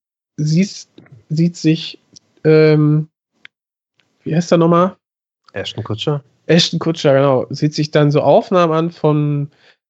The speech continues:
Speaker 1: äh, von so Ult-, Ultraschallbildern, kann dann somit in das Ich, äh, noch im, im, äh, im Fötusstadium quasi reisen
Speaker 2: Mhm.
Speaker 1: und, äh, hängt sich dann quasi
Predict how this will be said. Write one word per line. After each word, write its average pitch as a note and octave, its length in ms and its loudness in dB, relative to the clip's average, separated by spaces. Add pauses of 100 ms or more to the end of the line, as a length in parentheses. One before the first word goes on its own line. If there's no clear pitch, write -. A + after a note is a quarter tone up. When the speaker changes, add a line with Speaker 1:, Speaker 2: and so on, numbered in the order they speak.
(200)
Speaker 1:
äh, C3+ 260 0
von C#3+ 180 -2
so - 140 -8
Ult-, B3 300 2
Ultraschallbildern, D3 1000 0
kann D#3+ 200 -4 (600)
dann D#3+ 180 0
somit F#3+ 520 0 (140)
in D#3+ 200 2
das D3+ 380 -2 (460)
Ich, - 300 -4 (260)
äh, D#3+ 320 4
noch E3+ 200 -2
im, D#3 400 -2
im, D3 300 -6
äh, C#3+ 400 -4 (380)
im D3 140 -2
Fötusstadium G3 880 2
quasi F#3+ 500 0
reisen F#3+ 500 0 (300)
Speaker 2:
Mhm. G2 400 -6
Speaker 1:
und, D#3 320 -2
äh, D3+ 280 2
hängt D#3+ 300 0
sich D3 100 -6
dann C3+ 200 -2
quasi C3 420 -6